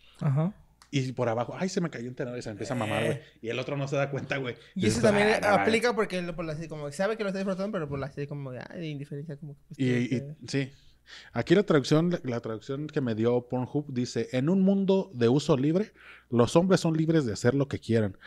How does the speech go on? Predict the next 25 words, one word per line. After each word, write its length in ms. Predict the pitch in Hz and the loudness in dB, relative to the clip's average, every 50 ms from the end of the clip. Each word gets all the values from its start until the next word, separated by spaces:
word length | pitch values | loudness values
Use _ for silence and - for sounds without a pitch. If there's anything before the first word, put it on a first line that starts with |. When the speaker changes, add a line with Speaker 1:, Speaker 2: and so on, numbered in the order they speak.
| - - _ | -20 -20 _
Speaker 2:
cuando 320 | - - 107 107 104 98 | -4 -2 0 2 2 0
quieran 320 | - - 147 160 180 196 180 | 2 4 6 6 6 6 4
y 60 | 139 | 2
como 300 | - - 98 98 98 - | 0 -2 -6 -6 -8 0
quieran. 280 | - - 214 214 190 165 - | 2 4 4 4 4 2 0
Eso 180 | 151 151 - | 0 2 4
incluye 300 | 202 180 - 180 180 185 | 4 4 6 6 6 6
follar 380 | 170 - - 101 104 120 147 - | 6 4 4 4 6 6 6 6
con 160 | - 165 151 | 6 4 4
cualquiera 420 | - 107 98 95 - 135 147 165 147 | 4 2 0 4 4 6 6 8 6
de 80 | 113 | 6
la 120 | 101 95 92 | 4 2 0
forma 280 | - 123 135 147 135 | 0 0 0 0 -4
que 140 | - - 180 | -6 -10 -6
quieran. 320 | - 135 156 151 117 101 - - - - - - _ | -2 0 2 2 0 -2 -6 -14 -20 -20 -20 -10 _
Papá 240 | - 113 - - 139 | -2 0 0 2 0
se 140 | 139 - 135 | 0 0 -2
folla 320 | - - 135 131 127 120 | 2 4 4 6 6 6
a 20 | 107 | 4
mamá 280 | 107 104 101 113 127 | 2 0 -2 0 0
mientras 360 | 139 127 113 98 - 95 87 | 0 0 0 0 -2 -4 -2
ella 180 | 110 113 117 107 | -2 -2 -2 -4
prepara 320 | - 98 - - 107 98 | -4 -8 -8 -6 -6 -6
la 120 | 95 95 92 | -6 -8 -4
cena. 320 | - 156 170 185 196 190 | 0 0 0 0 0 -4